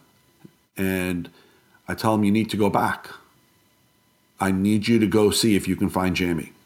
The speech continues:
And he did. And as I'm driving home, my wife is in the car in front of me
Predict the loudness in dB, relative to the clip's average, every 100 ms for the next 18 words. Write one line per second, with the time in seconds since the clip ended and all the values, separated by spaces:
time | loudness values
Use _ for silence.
0 | _ _ -8 -4 2 2 2 -8 -20 _
1 | -20 -20 -20 -20 -20 _ _ -2 0 2
2 | 2 2 0 0 -4 -12 _ -4 0 2
3 | 2 2 4 4 6 4 4 2 2 -2
4 | -6 -14 -2 4 4 4 0 -4 -12 _
5 | _ _ -20 _ _ _ -4 0 2 0
6 | 0 0 0 0 0 0 0 0 0 -2
7 | -4 -6